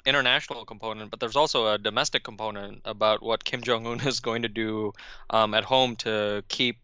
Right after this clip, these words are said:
the North Korean economy and North Korean society sort of, um, keeping up with that in order to keep the regime, um, afloat. And I, I think that's a very big variable that we don't really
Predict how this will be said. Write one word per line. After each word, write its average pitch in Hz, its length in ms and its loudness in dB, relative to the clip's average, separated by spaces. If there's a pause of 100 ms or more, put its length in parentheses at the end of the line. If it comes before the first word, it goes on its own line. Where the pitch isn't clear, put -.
the 117 120 2
North 113 260 0
Korean 113 300 0
economy 107 560 0
and 104 140 -4
North 107 220 -6
Korean 107 420 0
society 104 640 2
sort 104 220 -4
of, 101 240 -8 (500)
um, 104 260 0
keeping 131 320 0
up 139 160 4
with 110 140 0
that 107 200 4
in 107 100 -6
order 110 180 -2
to 107 100 -4
keep - 340 -8
the 113 100 -4
regime, 107 840 -2
um, 101 380 0
afloat. 123 500 4
And 110 120 2
I, 110 200 6
I 117 140 4
think 135 280 0
that's 120 300 2
a 110 180 0
very 113 340 -2
big 110 420 -4 (540)
variable 110 580 4
that 101 120 -4
we 117 100 -8
don't 123 200 2
really 107 520 0